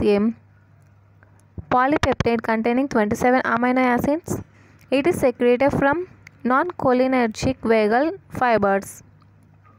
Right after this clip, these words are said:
It mediates the gastrin release via choli-, non-cholinergic vagal stimulation.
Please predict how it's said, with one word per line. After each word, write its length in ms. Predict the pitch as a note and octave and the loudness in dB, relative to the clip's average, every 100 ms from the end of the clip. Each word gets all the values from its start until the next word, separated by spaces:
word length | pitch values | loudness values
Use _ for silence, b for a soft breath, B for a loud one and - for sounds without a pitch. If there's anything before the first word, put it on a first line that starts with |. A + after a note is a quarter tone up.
| _ _ _ B B B B B | _ _ _ B B B B B
It 220 | C#4+ D4+ | -2 0
mediates 500 | C#4 C#4+ D#4+ D#4+ - | 0 2 2 0 -2
the 160 | A#3 B3+ | -2 0
gastrin 440 | A3+ A3+ - C#4 | 2 0 -2 -2
release 280 | B3+ C4 C#4+ | 0 0 0
via 420 | B3 B3 B3+ C#4+ - - | 2 4 4 0 -4 -2
choli-, 400 | B3+ C4+ D#4 - | 0 2 0 0
non-cholinergic 880 | A#3 B3+ E4 C4+ C4+ C4+ C4 D4 | 0 0 0 2 2 2 0 -2
vagal 360 | - A3 G#3 A#3+ | 0 2 4 0
stimulation. 880 | - C#4 D4 C#4+ A3+ - G#3 G#3 | 0 -2 2 2 2 2 0 0